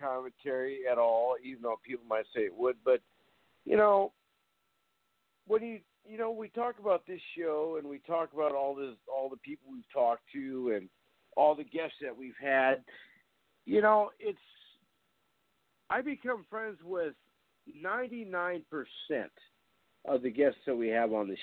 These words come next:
show, and, uh, I, I could talk to 'em. Like Mariah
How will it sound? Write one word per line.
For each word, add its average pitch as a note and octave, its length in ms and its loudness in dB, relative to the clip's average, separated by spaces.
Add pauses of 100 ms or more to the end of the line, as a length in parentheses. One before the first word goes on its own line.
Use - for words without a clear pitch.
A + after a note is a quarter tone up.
show, A#2 340 6
and, A2 300 0
uh, A2+ 220 4 (420)
I, D3+ 200 6 (300)
I D3 160 -4
could - 180 -12
talk E3+ 360 -2
to F3+ 180 2
'em. D#3+ 180 -6 (300)
Like E3+ 240 -4
Mariah E3 360 2